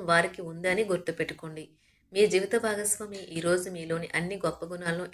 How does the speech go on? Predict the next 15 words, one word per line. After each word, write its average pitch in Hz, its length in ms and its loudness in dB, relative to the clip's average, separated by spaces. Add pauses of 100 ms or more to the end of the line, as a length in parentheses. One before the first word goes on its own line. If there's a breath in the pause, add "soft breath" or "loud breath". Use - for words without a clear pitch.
ఎంతగానో 175 460 -4 (120)
పొగడటం 156 400 -12 (540 soft breath)
మీకు 196 300 -2
మరోసారి 175 540 2
పడిపోవడం 170 480 0 (140)
ఖాయం. 160 340 -6 (240)
కుటుంబం 190 320 -8
వలన 175 300 -2
లేదా 170 260 2
చుట్టాలు 208 400 0
రావటం 180 340 0
వల్ల 175 220 -2
మీ 185 180 0
సమయం 190 320 -2
వృధా 180 240 2